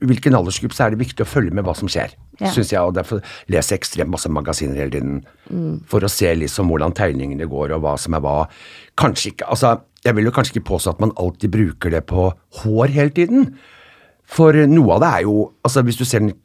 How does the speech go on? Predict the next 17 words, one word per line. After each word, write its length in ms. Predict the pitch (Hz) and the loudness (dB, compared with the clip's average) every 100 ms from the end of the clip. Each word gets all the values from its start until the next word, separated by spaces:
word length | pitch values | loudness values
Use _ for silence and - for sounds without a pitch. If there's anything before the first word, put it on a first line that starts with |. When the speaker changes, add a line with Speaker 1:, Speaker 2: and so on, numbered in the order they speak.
| - | -8
Speaker 1:
generelle 600 | - 127 120 123 101 135 | 2 4 4 2 0 0
kunde, 220 | 135 127 113 | 2 2 4
det 20 | 127 | 4
er 160 | 110 101 | 4 2
jo 60 | 110 | 0
ofte 220 | - 120 | -2 0
mer 180 | 104 90 | 0 0
klassisk. 680 | - 104 - 98 - - - _ - | -2 -2 -2 -4 -4 -6 -10 _ -2
Du 100 | 131 | 2
har 160 | 110 117 | 4 4
jo 60 | 127 | 4
noen 140 | 104 | 2
av 60 | 98 | 0
de 120 | 101 | 0
yngre 180 | 85 87 | -2 -2
da, 80 | 87 | -2
selvfølgelig. 540 | - 90 90 85 95 | -4 -4 -2 0 -2